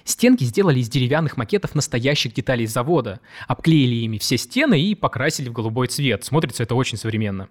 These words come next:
Да, и под крышей повесили плакаты с фразами Пришвина. Это его мысли, которые он придумывает по дороге, а потом записывает. «Автомобиль открыл мне в себе скрытого властелина». Или «Мне хочется смотреть на машину, как на корову. Божья тварь». А иногда он вообще фантазировал.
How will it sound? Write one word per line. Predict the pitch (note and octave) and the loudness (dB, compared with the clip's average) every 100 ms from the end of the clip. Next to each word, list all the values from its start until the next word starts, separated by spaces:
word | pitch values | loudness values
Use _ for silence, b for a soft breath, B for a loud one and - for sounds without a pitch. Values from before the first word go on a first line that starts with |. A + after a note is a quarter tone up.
| - | -2
Да, | B2+ E3+ | 4 4
и | C3 A2+ | 2 -2
под | C3 - | -4 -2
крышей | C#4 C#4 D3 | 0 2 0
повесили | - C3+ G#3+ D#3+ | 0 -2 -2 -2
плакаты | - D3+ E3 E3 | 0 -2 -2 -2
с | D#3 | -2
фразами | - E3 D3 C3 | -2 -2 -2 -4
Пришвина. | A#2 E3 C#3+ A#2 G#2+ G#2+ B B | -2 -2 -2 -4 -8 -8 B B
Это | B2 C3 | 2 2
его | B2+ | 4
мысли, | C#3 A#3+ C#3+ | 2 2 0
которые | - B2 C3 B2 | -4 -2 0 0
он | A2+ | -2
придумывает | A2 B2+ E3+ C3+ A#2 A2 | -2 2 4 4 0 -2
по | |
дороге, | A#2 A3 C#4 A#2+ | 0 0 0 -2
а | A2 | -2
потом | A2+ G3+ | 0 0
записывает. | C3 - D#3 - G#2 F#2 - - | 0 0 -2 -2 -8 -8 -10 -6
«Автомобиль | A#2+ C3+ C3 B3 B3 | 0 2 4 6 4
открыл | - G3+ F#3 | 2 2 4
мне | D3 | 4
в | C3 | 0
себе | C3 D#3 F3 | -2 0 -2
скрытого | - B2 B2+ B2+ | 0 0 2 0
властелина». | B2 B2 - A#2+ D3+ C#3+ G2+ F#2 B B B | 0 -2 0 2 4 2 2 -2 B B B
Или | C3 A#2 G#2 | 2 4 2
«Мне | A2 C3 | 2 2
хочется | C#3 G3 - - | 4 2 0 -6
смотреть | - B2 F3+ F3+ | -4 -2 0 -2
на | B2 | 0
машину, | A2+ - G3+ C#3 | 0 4 4 4
как | - C3+ | 0 -2
на | |
корову. | - B2+ C#3 C#3 A2+ G#2 - | 0 0 2 0 -2 -10 -12
Божья | A#2 A#2+ D3 B2+ A#2+ | -2 4 4 2 -4
тварь». | B2+ B2 G#2+ _ B B B B | -2 -2 -2 _ B B B B
А | B2+ | 4
иногда | C3 C#3 F3+ | 4 4 2
он | |
вообще | D3 D3+ D3 | 2 0 -4
фантазировал. | B2 A#2+ B2 B2 G#2+ G2 | -4 -4 -4 -2 -4 -6